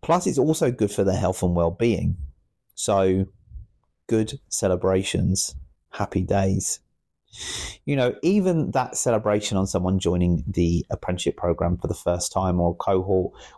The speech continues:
whether you have custom-made notepads or water bottles or bags or custom, you know,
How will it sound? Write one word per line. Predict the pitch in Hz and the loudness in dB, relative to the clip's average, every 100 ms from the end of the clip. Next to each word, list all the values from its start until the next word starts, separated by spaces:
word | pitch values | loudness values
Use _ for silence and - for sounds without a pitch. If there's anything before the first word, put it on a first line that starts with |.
| - | -6
whether | 110 101 | 0 2
you | 95 | 2
have | 95 87 87 - _ _ | 2 0 -2 -8 _ _
custom-made | - 98 - 95 92 90 92 | -8 -6 -2 0 2 2 2
notepads | 95 113 117 - - 92 85 87 - | 2 2 0 -2 -2 -2 0 -2 -2
or | 95 92 | 0 0
water | 87 104 113 - | 2 2 2 0
bottles | 92 104 - 85 87 | -2 0 0 2 2
or | - 90 | 0 -2
bags | 92 107 110 101 90 95 90 - | -2 0 0 2 0 0 -2 -4
or | - | -4
custom, | - - - - 92 92 90 | -4 -6 -6 0 2 2 0
you | 98 | 0
know, | 92 87 | 2 0